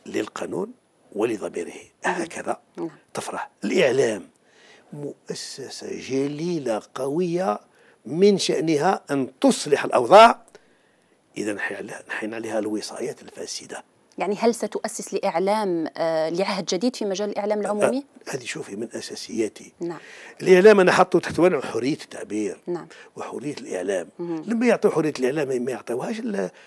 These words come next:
Speaker 1: باش يتمتعوا بها الإعلاميين فقط.
Speaker 2: نعم.
Speaker 1: لخدمة صالح عام يسمى إعلام الشعب. وكيف يمكن للصحافي أن يعلم الشعب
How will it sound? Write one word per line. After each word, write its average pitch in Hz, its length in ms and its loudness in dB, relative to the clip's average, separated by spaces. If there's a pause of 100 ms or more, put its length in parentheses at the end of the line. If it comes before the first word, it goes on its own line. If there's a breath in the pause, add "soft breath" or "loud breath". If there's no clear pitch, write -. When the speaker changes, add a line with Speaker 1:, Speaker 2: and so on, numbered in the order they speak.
(160 soft breath)
Speaker 1:
باش 143 160 -8
يتمتعوا 143 440 -2
بها 131 200 0
الإعلاميين 113 580 -2
فقط. - 480 -10
Speaker 2:
نعم. 165 120 -8 (300 loud breath)
Speaker 1:
لخدمة 139 1300 -2 (160)
صالح 160 640 0
عام 147 640 6 (560)
يسمى 135 680 -4 (300)
إعلام 139 680 4
الشعب. - 480 -4 (480 loud breath)
وكيف - 380 0
يمكن 160 720 -2
للصحافي - 800 -4
أن 135 140 -8
يعلم 131 400 0
الشعب - 420 0